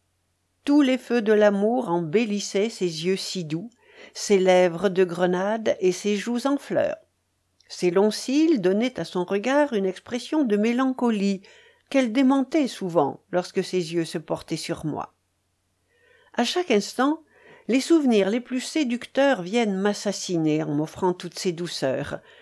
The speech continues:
qui s'évanouirent comme un songe. Il me semble encore être au milieu de cette grande et majestueuse allée des Tuileries lorsque nous y vînmes pour la première fois. « Qu'elle est belle ! »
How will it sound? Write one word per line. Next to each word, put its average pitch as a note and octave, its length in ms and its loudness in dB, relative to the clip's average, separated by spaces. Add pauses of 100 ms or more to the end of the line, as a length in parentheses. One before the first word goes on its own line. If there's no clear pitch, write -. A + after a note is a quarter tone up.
(300)
qui B3 120 -2
s'évanouirent B3 920 2
comme A#3 260 0
un B3+ 120 2
songe. E3+ 600 -4 (920)
Il B3 200 2
me B3 120 4
semble C#4 360 2
encore C#4+ 420 4
être A#3+ 220 -2
au A#3 60 4
milieu B3+ 380 4
de F#3+ 100 0
cette G#3+ 340 -4
grande F#3 440 2
et E3+ 60 4
majestueuse A#3+ 920 0
allée G3 300 2
des E3+ 180 -2
Tuileries F#3+ 640 -4 (360)
lorsque A#3+ 400 0
nous A#3+ 360 0
y F#3+ 80 0
vînmes D#3 520 0
pour D3 160 -6
la D3 120 0
première D3 520 -4
fois. « - 400 -6 (920)
Qu'elle G#3 300 0
est C#3 80 -8
belle ! » D3+ 680 0